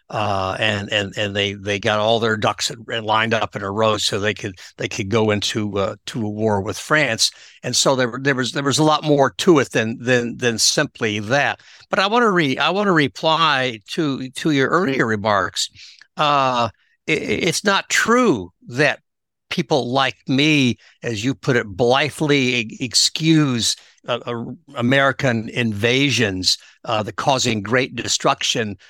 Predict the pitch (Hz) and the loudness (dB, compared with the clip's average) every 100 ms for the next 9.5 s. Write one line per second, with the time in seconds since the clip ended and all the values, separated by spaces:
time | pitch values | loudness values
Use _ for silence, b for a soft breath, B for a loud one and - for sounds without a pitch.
0 | b - 139 120 104 101 98 101 98 98 | b -8 -2 2 2 2 2 2 4 2
1 | 92 98 120 113 120 113 110 101 101 113 | 0 -2 -10 -4 2 2 2 0 -2 -4
2 | 104 113 107 104 - - - - 147 135 | -4 0 2 2 2 -2 -4 -2 0 2
3 | 127 120 110 101 - 123 104 95 - B | 0 0 -2 -4 -2 0 2 0 -4 B
4 | B - 127 120 113 - 139 101 - 147 | B -6 -2 -2 -2 0 0 0 0 0
5 | 135 127 123 120 - 113 104 120 - 123 | 2 2 2 0 0 -4 -2 -2 -2 -2
6 | 110 104 - - 127 120 113 110 117 117 | 0 0 -2 -2 -2 0 0 0 0 -2
7 | 107 104 117 107 107 110 104 95 - 101 | -4 -4 -4 -4 -6 -6 -6 -8 -10 -8
8 | 101 139 156 147 90 - b b b - | -2 0 0 0 0 -4 b b b -4
9 | 131 117 107 98 90 | 0 2 2 2 -2